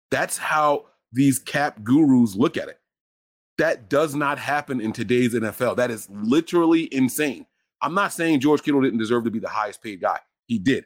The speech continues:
because he was the best tight end in the N F L, right? But it's, it's how much of a better tight end are you? You're not, you're not fifty percent of the s-, cap space better. And that, that was the only issue I had with it. And it's easy for,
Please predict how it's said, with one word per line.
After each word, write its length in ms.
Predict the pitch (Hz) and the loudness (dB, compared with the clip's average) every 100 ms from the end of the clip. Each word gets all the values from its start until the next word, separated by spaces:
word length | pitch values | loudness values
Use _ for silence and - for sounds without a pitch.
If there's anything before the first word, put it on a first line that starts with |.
| _ | _
because 240 | - 113 98 | -6 -4 0
he 100 | 135 | 2
was 140 | 135 | 2
the 100 | 110 | 2
best 240 | 98 120 - | 0 -2 -2
tight 240 | 110 110 | -4 -2
end 200 | 101 87 _ _ _ _ _ - | -4 -6 _ _ _ _ _ -2
in 140 | 120 | 2
the 120 | 117 | 4
N 80 | 104 | 2
F 120 | 101 | 0
L, 220 | 101 85 - _ _ | -2 -2 -6 _ _
right? 280 | 90 127 - _ _ | -4 -4 -6 _ _
But 160 | 117 117 | -4 -4
it's, 280 | 113 - - - - | -4 -6 -10 -12 -6
it's 320 | 113 - - _ _ | -6 -6 -10 _ _
how 340 | - - 143 139 | -10 -2 0 0
much 500 | 113 123 127 - - _ _ _ _ | 2 0 -2 -8 -14 _ _ _ _
of 120 | 113 107 | -4 -4
a 80 | |
better 280 | 95 113 101 | -2 0 0
tight 260 | 92 107 98 | -2 -4 -4
end 180 | 95 90 | -4 -2
are 160 | 104 | -2
you? 160 | 92 82 _ _ _ | -2 -10 _ _ _
You're 120 | 98 104 | -4 0
not, 340 | 110 110 - _ _ _ | 0 -2 -8 _ _ _
you're 120 | 107 | 0
not 260 | 113 120 - | 0 0 -4
fifty 280 | 120 113 | -4 -4
percent 300 | 113 98 117 | -6 -4 -4
of 60 | 95 | -4
the 60 | 82 | -6
s-, 120 | - | -8
cap 400 | - - 120 - | -10 -6 -6 -6
space 300 | - 90 80 | -10 -10 -10
better. 280 | - - - _ _ - | -10 -10 -14 _ _ -4
And 140 | 110 | -2
that, 180 | 107 127 - | 0 -2 -4
that 180 | 90 123 | -4 -4
was 100 | 107 | -4
the 120 | 110 | -2
only 180 | 107 104 | 0 0
issue 200 | 107 104 | 0 0
I 80 | 90 | 0
had 200 | 110 113 | 0 -2
with 120 | 95 | -4
it. 100 | 90 - - - | -6 -12 -12 -4
And 180 | 131 120 | -4 -2
it's 140 | 131 - | -4 2
easy 240 | 139 147 | 2 2
for, 380 | 135 135 123 117 | 2 2 0 -2